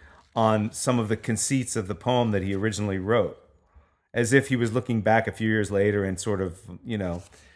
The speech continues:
um, you know, as they say in England, taking the piss out of himself a little bit, like, like sort of bringing himself down to, to, uh, to earth. But anyway, when he, he po-, he published one of these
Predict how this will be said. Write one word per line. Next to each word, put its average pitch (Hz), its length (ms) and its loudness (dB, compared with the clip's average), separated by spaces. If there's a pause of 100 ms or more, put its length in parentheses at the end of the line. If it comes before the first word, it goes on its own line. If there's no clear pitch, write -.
(320)
um, 87 340 -6 (340)
you 139 160 -6
know, 98 220 0
as 92 120 -4
they 104 120 0
say 104 280 0
in 98 80 -2
England, 104 280 -2
taking 120 280 0
the 98 80 -4
piss - 340 -2
out 87 380 -2 (100)
of 92 100 -6
himself 90 460 -4
a 95 40 -6
little 87 240 -6
bit, 78 300 -12
like, 90 240 -14 (500)
like 95 260 -14 (100)
sort - 260 -6
of 87 120 -12 (580)
bringing 131 220 4
himself 113 440 2
down 104 280 0
to, 90 220 -6 (160)
to, 87 380 -6
uh, 82 260 -8
to 92 140 -8
earth. 101 480 -2 (500)
But 143 160 6
anyway, 147 380 4
when 120 180 0
he, - 580 -10
he 143 120 -4
po-, 160 320 4
he 135 160 -4
published 160 420 0
one 127 220 0
of 113 100 -2
these 104 280 -2